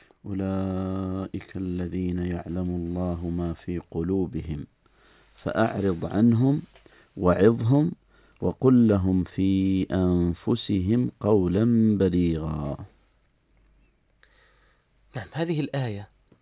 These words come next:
Speaker 2: المباركة تصف كيفية التعامل معهم.
Speaker 1: مم.
Speaker 2: هذه الآية وما بعدها تصف كيفية التعامل مع هذا الصنف.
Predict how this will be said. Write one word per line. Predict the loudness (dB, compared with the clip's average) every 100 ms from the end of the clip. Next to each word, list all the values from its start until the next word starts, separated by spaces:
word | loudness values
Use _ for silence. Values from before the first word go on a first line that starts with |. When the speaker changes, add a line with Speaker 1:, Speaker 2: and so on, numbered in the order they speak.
| _ _ _ _ _ -12
Speaker 2:
المباركة | -8 -6 -4 -4 -6 -12 -18 _
تصف | -8 -6 -6 -6 -4
كيفية | -4 -6 -6 -6 -6
التعامل | -8 -6 -4 -2 0
معهم. | 0 -2 -6 _ _ -16
Speaker 1:
مم. | -14 -14 -16 _ _ _ _ -6
Speaker 2:
هذه | -2 -2
الآية | 2 2
وما | 2 2
بعدها | 0 -2 -4
تصف | -6 -6 -6
كيفية | -6 -6 -6
التعامل | -2 -2 0
مع | -2
هذا | -2 -4
الصنف. | -6 -8 -8